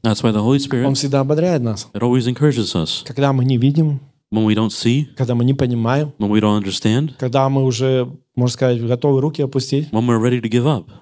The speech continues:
Speaker 2: Дух Святой начинает нам говорить.
Speaker 1: the Holy Spirit starts to tell us.
Speaker 2: Он начинает нас укреплять.
Speaker 1: He starts to strengthen us.
Speaker 2: Он помогает нам сохранять надежду.
Speaker 1: He helps us protect our hope.
Speaker 2: И тогда
Speaker 1: And then
Speaker 2: Бог являет себя.
Speaker 1: God is able to show himself.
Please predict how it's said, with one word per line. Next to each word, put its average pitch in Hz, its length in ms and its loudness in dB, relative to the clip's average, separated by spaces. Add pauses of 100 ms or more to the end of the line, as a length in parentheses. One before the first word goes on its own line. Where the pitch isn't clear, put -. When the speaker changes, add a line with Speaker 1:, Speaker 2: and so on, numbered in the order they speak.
(160)
Speaker 2:
Дух 113 160 -2
Святой 120 300 0
начинает 113 520 0
нам 113 140 -2
говорить. 123 480 0 (160)
Speaker 1:
the 104 80 -4
Holy 120 160 2
Spirit 127 260 0
starts - 260 -2
to 123 60 -4
tell 147 240 4
us. - 220 -6
Speaker 2:
Он 113 80 2
начинает 113 400 2
нас 110 160 -2
укреплять. 131 440 0 (100)
Speaker 1:
He 104 60 -4
starts 104 340 0
to 110 240 2
strengthen 135 420 0
us. 85 180 -4
Speaker 2:
Он 123 160 2
помогает 113 720 0
нам 139 120 0
сохранять 117 540 -2
надежду. 139 380 0 (160)
Speaker 1:
He 107 120 4
helps 117 280 0
us 117 120 -4
protect - 440 0 (100)
our 98 240 0
hope. 113 300 2 (400)
Speaker 2:
И 120 340 0 (140)
тогда 117 640 0 (220)
Speaker 1:
And 104 120 -4
then 131 140 0
Speaker 2:
Бог 156 380 -2 (160)
являет 107 420 2
себя. 151 320 2 (180)
Speaker 1:
God 107 160 0
is 104 140 0
able 104 220 0
to 101 80 4
show 92 280 0
himself. 104 440 2